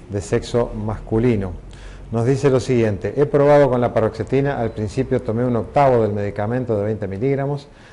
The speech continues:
ahora estoy con cuarto de tableta, pero el clonazepam lo sigo tomando. He sentido bastante mejoría, pero como ya va a ser casi un mes y pensé que la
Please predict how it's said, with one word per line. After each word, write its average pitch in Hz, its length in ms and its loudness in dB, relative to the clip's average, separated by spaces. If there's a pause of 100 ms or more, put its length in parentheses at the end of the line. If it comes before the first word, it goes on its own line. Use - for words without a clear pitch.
(200)
ahora 110 220 2
estoy 113 260 0
con 104 220 -4
cuarto 123 440 2
de 101 100 0
tableta, 123 640 0
pero 107 160 0
el 95 80 -4
clonazepam 110 580 -2
lo 113 80 0
sigo 113 220 -2
tomando. 104 420 -4
He 113 60 -2
sentido 123 360 0
bastante 131 440 0
mejoría, 123 560 0 (460)
pero 107 220 0
como 110 400 0
ya 123 240 2
va 131 100 6
a 120 60 2
ser 120 240 0
casi 120 260 -2
un 107 140 -2
mes 139 240 -2
y 117 80 -6
pensé 107 300 -4
que 107 100 -2
la 101 80 0